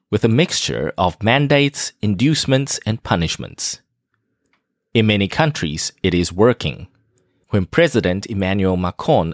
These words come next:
announced in July that vaccine passports would be required to enter most social venues, France, where anti-vaccine sentiment was strong,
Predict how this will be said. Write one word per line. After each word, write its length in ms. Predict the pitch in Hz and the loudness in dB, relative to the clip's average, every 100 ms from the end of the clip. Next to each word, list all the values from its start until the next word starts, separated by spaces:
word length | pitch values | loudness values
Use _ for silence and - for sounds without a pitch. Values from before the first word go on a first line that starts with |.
| - | -4
announced 540 | 90 87 90 87 - | 0 0 0 -2 -4
in 180 | - 92 | -2 -2
July 560 | 85 92 123 127 82 104 _ _ _ | 2 2 4 2 0 -6 _ _ _
that 180 | - 92 | -2 0
vaccine 540 | 92 135 - - 139 | 2 0 0 0 0
passports 800 | 135 135 139 - 78 76 - - | 2 0 0 -4 -4 -4 -4 -6
would 200 | 92 90 | -2 -2
be 140 | 147 143 | 2 2
required 720 | 117 120 - 139 107 73 71 | 2 -2 0 2 2 0 -2
to 180 | - - | -6 -2
enter 360 | 104 90 95 | -2 2 2
most 440 | 87 92 110 - - | 4 2 2 -2 -4
social 400 | - 95 - 90 | 0 2 2 2
venues, 640 | 117 139 87 67 73 - - _ _ _ | 2 2 0 -4 -6 -8 -10 _ _ _
France, 640 | - - 160 85 78 - - _ _ _ | -10 0 0 0 -2 -6 -8 _ _ _
where 200 | 92 87 - | 0 0 0
anti-vaccine 960 | 131 143 - 127 117 107 - - 160 | -2 0 0 0 0 -2 -2 -2 0
sentiment 720 | 151 - 117 110 76 64 80 - | 0 0 0 0 -4 -4 -8 -6
was 200 | 85 85 | -4 -2
strong, 480 | - - 113 82 | 0 2 2 0